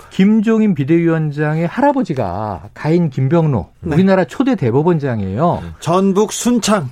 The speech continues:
Speaker 1: 순창, 전북 순창이 고향일 뿐만 아니라 거기 지금 가인 기념관도 있고,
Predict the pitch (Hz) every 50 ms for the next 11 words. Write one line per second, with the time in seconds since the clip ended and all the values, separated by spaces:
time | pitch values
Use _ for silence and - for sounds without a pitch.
0 | - _ - 269 262 - 254 208 92 - - 202 220 214 262 240 - 254 247 208
1 | - 240 240 233 240 190 - 131 131 151 175 180 175 160 - 185 196 196 170 143
2 | 120 107 98 92 - 139 156 151 151 143 127 127 - 131 135 143 147 127 127 127
3 | 131 139 135 123 117 110 110 113 110 90 85 - - 107 101 135 180